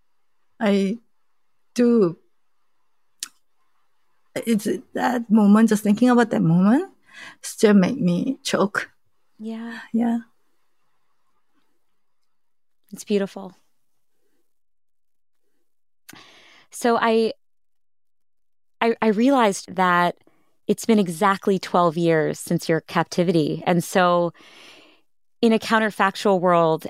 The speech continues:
Speaker 2: had you been in the labor camp for twelve years, this would have been the year that you were reunited with your,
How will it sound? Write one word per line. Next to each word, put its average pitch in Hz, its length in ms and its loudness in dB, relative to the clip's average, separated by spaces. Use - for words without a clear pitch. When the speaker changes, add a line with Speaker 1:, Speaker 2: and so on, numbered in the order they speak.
Speaker 2:
had 196 300 0
you 190 100 0
been 180 160 2
in 175 80 2
the 170 80 2
labor 170 300 2
camp 170 240 -2
for - 120 -6
twelve 165 340 0
years, 160 640 0
this 233 240 0
would 226 100 4
have 196 100 0
been 190 140 2
the 180 80 2
year 180 320 2
that 165 160 0
you 175 140 0
were 165 200 2
reunited 165 720 2
with 160 280 -2
your, 160 440 2